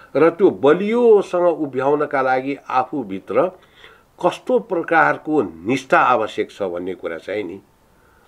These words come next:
जुन, अ, मेरो आमाले मलाई सिकाउनु भयो नि,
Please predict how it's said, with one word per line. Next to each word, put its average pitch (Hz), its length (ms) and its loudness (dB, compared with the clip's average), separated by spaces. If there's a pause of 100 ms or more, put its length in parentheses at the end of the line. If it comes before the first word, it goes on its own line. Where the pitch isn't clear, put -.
(140)
जुन, 98 340 -2
अ, - 360 -20 (360)
मेरो 95 460 -4 (640)
आमाले 95 380 0
मलाई 82 240 -10
सिकाउनु 76 480 -10
भयो 80 260 -8
नि, 71 100 -20